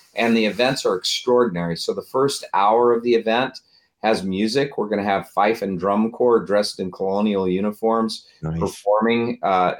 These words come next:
Speaker 1: when you walk in, you'll be hearing the drum and the fife and all that going on. And then, uh, they'll, while you're socializing, that'll be going on. And then we're going to also have a, a beautiful tenor, one of the best in the world. He's gonna sing,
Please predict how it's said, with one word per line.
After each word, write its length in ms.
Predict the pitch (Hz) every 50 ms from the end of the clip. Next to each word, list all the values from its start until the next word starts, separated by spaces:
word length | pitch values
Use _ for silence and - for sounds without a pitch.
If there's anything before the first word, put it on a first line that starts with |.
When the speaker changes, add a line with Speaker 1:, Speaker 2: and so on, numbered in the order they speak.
| - 87
Speaker 1:
when 180 | 95 95 92
you 100 | 90 90
walk 340 | 90 98 98 104 110 - -
in, 180 | 104 104 107 107
you'll 180 | 98 90 90 87
be 140 | 90 87
hearing 300 | 87 101 104 101 98 98
the 80 | 90 85
drum 360 | 76 92 95 95 98 98 98
and 80 | 95 90
the 60 | 80
fife 420 | - - 95 95 92 95 95 - -
and 120 | 76 73 - _ - - - _ _ _ -
all 160 | 90 95 95
that 180 | 101 98 87 73
going 260 | 101 101 101 101 98
on. 340 | 98 101 101 104 104 104 - - _ _ _ _ _ _ -
And 160 | 104 107 110
then, 360 | 110 110 110 110 110 101 - -
uh, 360 | 92 95 92 92 90 90 82 87
they'll, 260 | 117 113 104 95 - -
while 240 | 101 104 104 104 104
you're 140 | 98 95 92
socializing, 720 | - - 113 110 104 - 98 101 101 101 92 95 98 101
that'll 200 | 98 98 98 95
be 180 | 92 104 101 95
going 300 | 107 104 104 104 101 101
on. 280 | 101 101 101 98 87 - - _ _ _ _ -
And 160 | - 107 113
then 120 | 113 113 113
we're 140 | 107 101
going 260 | 92 110 110 110 107 101
to 80 | 101 98
also 480 | - 98 110 113 117 - - 104 101 95
have 460 | 98 98 101 95 92 90 82 - _ _ _ -
a, 60 | 85 90 80 - -
a 220 | 80 95 87 82 -
beautiful 640 | - 101 117 135 151 151 135 120 - - 95 92 90
tenor, 480 | - - 110 104 104 95 85 78 76
one 180 | 82 92 92 92
of 60 | 90 87
the 80 | 87
best 440 | 78 78 101 104 104 101 - - -
in 80 | 95 92
the 80 | 85
world. 400 | 87 90 90 92 92 90 90 - - _ _ _ _ _ _
He's 260 | - 120 123 120 123
gonna 220 | - 135 117 110 101
sing, 640 | - - - 117 113 110 117 120 123 127 123 123